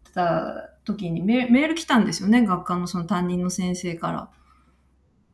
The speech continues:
で、なんか、「夏休み入ってサボってんじゃねえぞ」みたいなメールかなとちょっと思ったんですよ。そしたら全然違くって、やっぱり、あの、夏休み入って、まあ、サイクルが乱れやすい。授業もないし。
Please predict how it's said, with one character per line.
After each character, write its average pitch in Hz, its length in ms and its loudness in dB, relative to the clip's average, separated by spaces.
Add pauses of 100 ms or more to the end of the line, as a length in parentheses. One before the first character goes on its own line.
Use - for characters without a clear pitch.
(240)
で、 233 100 4
な 269 140 4
ん 262 60 -2
か、 - 420 2
「夏 208 220 0
休 339 200 2
み 220 80 6
入 233 180 8
っ 226 120 -6
て 185 120 -2
サ 180 140 2
ボ 247 120 0
っ 330 60 -8
て 269 100 6
ん 233 60 10
じ 196 60 6
ゃ 185 60 2
ね 220 100 6
え 262 60 8
ぞ」 220 100 4
み 180 100 -2
た 190 120 0
い - 20 2
な 185 80 2
メ 214 140 8
ー 240 40 10
ル 262 160 4
か 320 120 6
な 320 240 8
と 220 100 6
ち 233 120 4
ょ 254 40 0
っ - 20 -2
と 220 80 0
思 226 180 6
っ - 200 -10
た 214 140 6
ん 180 200 0
で 175 100 0
す 180 120 -4
よ。 - 160 -4 (840)
そ - 100 -20
し - 40 -20
た 320 120 4
ら 220 180 6
全 233 200 6
然 320 200 2
違 320 140 0 (180)
く 190 140 -2
っ - 20 -4
て、 190 580 -2
や 196 120 -2
っ 190 100 -6
ぱ 220 140 4
り、 170 340 -2 (180)
あ 175 40 -4
の、 170 120 -6
夏 196 280 -2
休 285 200 2
み 190 140 4
入 185 160 0
っ 170 60 -4
て、 - 720 -2
ま 202 100 0
あ、 180 40 -2
サ 240 160 6
イ 233 120 4
ク 208 80 -2
ル 175 80 0
が 175 80 -4
乱 185 260 4
れ 233 80 2
や 240 140 4
す 240 180 -2
い。 139 200 -4 (300)
授 202 200 0
業 190 100 0
も 175 120 -2
な 208 180 2
い 170 40 -4
し。 180 220 -14